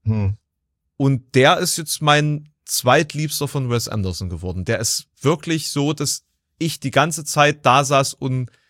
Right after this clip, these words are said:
Speaker 2: vor mich hingegickelt hab, weil der, der Witz da drin so,
Speaker 1: Hm, hm.
Speaker 2: so smart und trocken kommt
Speaker 1: Hm.
Speaker 2: und einfach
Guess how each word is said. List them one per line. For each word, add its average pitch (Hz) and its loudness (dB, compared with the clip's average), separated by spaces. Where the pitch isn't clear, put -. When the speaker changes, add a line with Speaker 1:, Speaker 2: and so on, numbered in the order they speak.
Speaker 2:
vor - -2
mich 135 2
hingegickelt 120 0
hab, - -2
weil 110 2
der, 110 0
der 104 -2
Witz - -2
da 117 2
drin 120 -4
so, 127 0
Speaker 1:
Hm, 110 2
hm. 113 2
Speaker 2:
so 110 6
smart 135 4
und 143 0
trocken 143 0
kommt 147 0
Speaker 1:
Hm. 104 2
Speaker 2:
und 107 4
einfach 143 2